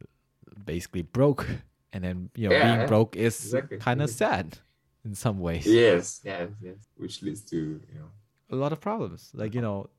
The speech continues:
Speaker 2: a
Speaker 1: there
Speaker 2: lot
Speaker 1: are
Speaker 2: of problems.
Speaker 1: someti-, there are some things that when you are well off, and you
Speaker 2: Mm-hmm.
Speaker 1: can just throw money at the problem.
Speaker 2: <laughs>
Speaker 1: It's
Speaker 2: Yeah.
Speaker 1: true. It's true.
Speaker 2: Mm-hmm.
Speaker 1: I mean, I'm, I'm doing this for the podcast too.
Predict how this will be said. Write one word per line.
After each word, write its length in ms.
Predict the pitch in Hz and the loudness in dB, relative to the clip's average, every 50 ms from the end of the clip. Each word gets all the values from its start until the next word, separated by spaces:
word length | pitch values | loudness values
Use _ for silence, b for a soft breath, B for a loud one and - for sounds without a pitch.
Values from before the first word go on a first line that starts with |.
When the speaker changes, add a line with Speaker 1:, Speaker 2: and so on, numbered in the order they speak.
| _ _ - | _ _ 0
Speaker 2:
a 20 | |
Speaker 1:
there 100 | - - | 2 2
Speaker 2:
lot 40 | 113 | 2
Speaker 1:
are 20 | |
Speaker 2:
of 80 | 117 117 | 2 2
problems. 240 | - - - - - | 2 2 2 2 0
Speaker 1:
someti-, 240 | 160 147 - - - | -2 -2 -2 -4 0
there 120 | - 139 135 | 2 2 2
are 40 | |
some 240 | 127 143 135 139 143 | 2 2 0 0 -2
things 280 | 143 143 135 131 131 - | -2 -2 -2 -2 -4 -4
that 380 | - - 123 113 107 104 - _ _ _ _ _ - | -2 0 0 2 0 0 -2 _ _ _ _ _ -10
when 260 | 117 113 110 110 110 | -6 -4 -2 -2 -2
you 280 | 110 113 113 120 135 - | 0 0 0 0 -2 -4
are 600 | - 110 113 113 110 110 110 113 117 117 117 117 _ _ | -4 -4 -2 0 0 0 0 0 -2 -4 -6 -10 _ _
well 340 | - 110 110 107 107 110 - - | -2 2 2 4 2 2 0 -2
off, 640 | - 95 98 113 190 277 - - - - - _ _ _ _ _ _ _ _ _ _ _ | -2 -2 0 0 -2 -4 -6 -14 -20 -20 -20 _ _ _ _ _ _ _ _ _ _ _
and 460 | - 101 104 104 101 101 101 98 101 - | -8 -6 -6 -6 -6 -8 -10 -12 -6 -2
you 60 | 90 92 | 0 2
Speaker 2:
Mm-hmm. 160 | 98 104 110 | 4 2 2
Speaker 1:
can 240 | - - 120 117 113 | 0 -2 -4 -4 -4
just 480 | 104 113 113 110 104 - - - - - | -4 -4 -4 -4 -4 -8 -10 -12 -12 -12
throw 480 | - - 131 117 110 110 107 104 104 - _ _ _ _ _ _ _ | -8 -4 -2 -2 -2 -2 -4 -6 -8 -10 _ _ _ _ _ _ _
money 380 | - 107 110 117 131 156 156 131 | -8 -4 -4 -2 -2 -2 -2 -2
at 160 | 104 - - | -2 -4 -6
the 80 | - 78 | -8 -10
problem. 480 | - - 104 113 143 165 131 85 76 - _ _ - | -8 -6 -4 -4 -2 -2 -4 -6 -8 -10 _ _ -2
Speaker 2:
<laughs> 120 | - - 139 - - B B B B B B B B B B B B B _ - | 0 2 2 0 -2 B B B B B B B B B B B B B _ 4
Speaker 1:
It's 60 | - | 6
Speaker 2:
Yeah. 260 | 175 175 - - - | 6 8 6 4 2
Speaker 1:
true. 200 | - - 269 294 | 0 -4 -4 -2
It's 260 | 143 101 90 - - - | -2 -4 -6 -8 -10 -10
true. 220 | 151 160 139 117 | -8 -6 -4 -4
Speaker 2:
Mm-hmm. 420 | 107 107 110 - _ _ _ _ | -4 -6 -8 -14 _ _ _ _
Speaker 1:
I 80 | - 135 | -2 0
mean, 140 | 156 175 160 | 2 4 4
I'm, 180 | 156 180 196 151 - | 4 4 4 2 0
I'm 200 | - 160 175 160 | 2 2 4 4
doing 300 | 139 160 180 180 160 131 | 4 4 4 4 2 2
this 160 | 120 113 - | 0 0 0
for 380 | - 117 113 - - 117 120 117 | -2 -12 -12 -6 -2 0 0 0
the 60 | 107 | 0
podcast 580 | 95 110 117 104 - - 110 101 101 - - - | 0 0 -2 -2 0 0 0 0 0 -2 -6 -6
too. 260 | - 113 113 131 | -6 -4 -4 -6